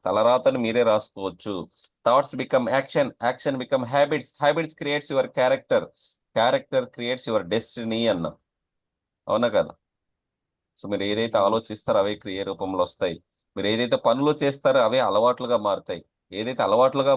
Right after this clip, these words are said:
Speaker 1: మారుతాయో మీ వ్యక్తిత్వం నిర్మాణం అవుతుంది. మీ వ్యక్తిత్వం చేంజ్ అయితే మీ తలరాత మారుతుంది సార్. ఓకే?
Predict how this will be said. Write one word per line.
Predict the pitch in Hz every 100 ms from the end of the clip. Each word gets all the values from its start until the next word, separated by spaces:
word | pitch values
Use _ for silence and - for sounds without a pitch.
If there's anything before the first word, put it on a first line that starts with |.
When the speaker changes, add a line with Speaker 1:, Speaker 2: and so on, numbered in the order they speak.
| 123
Speaker 1:
మారుతాయో | 117 117 131 107
మీ | 90
వ్యక్తిత్వం | 90 - 139 135 127
నిర్మాణం | 110 107 104 101 95
అవుతుంది. | 90 87 87 82 - _ _ _ _ -
మీ | 95 90
వ్యక్తిత్వం | 98 - 135 135 127
చేంజ్ | 127 120 120
అయితే | 127 117
మీ | -
తలరాత | 95 104 117 117 107
మారుతుంది | 95 - 87 85
సార్. | 82 _ _ _ _ _ _ _ _ _ _ _ _ _ _ 101
ఓకే? | 87